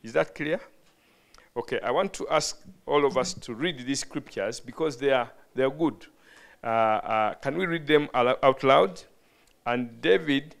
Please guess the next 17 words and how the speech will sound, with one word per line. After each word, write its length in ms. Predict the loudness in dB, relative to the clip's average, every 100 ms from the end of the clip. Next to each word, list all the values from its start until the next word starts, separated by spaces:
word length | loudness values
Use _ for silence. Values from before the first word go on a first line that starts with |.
| -16
shepherded 920 | -10 -6 0 0 2 0 -2 -10 0
them 340 | 0 0 -4 -12 _ _ _ _ -14
with 360 | -6 -4 -6
integrity 760 | -8 -8 0 0 2 -4 -4 -4
of 100 | -4
heart, 540 | -4 -4 -4 -10 -16 -18 _ _ _ -8
with 180 | -6 -4
skillfulness 1000 | -6 -4 -4 -4 -6 -6 -4 -4 -6 -10 -18 -20
of 60 |
hands." 540 | -12 -10 -10 -10 -14 -14 -20 -20 _ _ _ -6
Okay, 280 | -4 2 0
he 180 | 0 -4
led 220 | -2 -2
them. 220 | -6 -10 -20 _ _ _ -20 -16 -6
Okay? 340 | 0 4 4 2 -20 _ _ -20 -20 _ -16
Job's 500 | 0 10 10 8 -4
wife 560 | 0 4 6 4 -4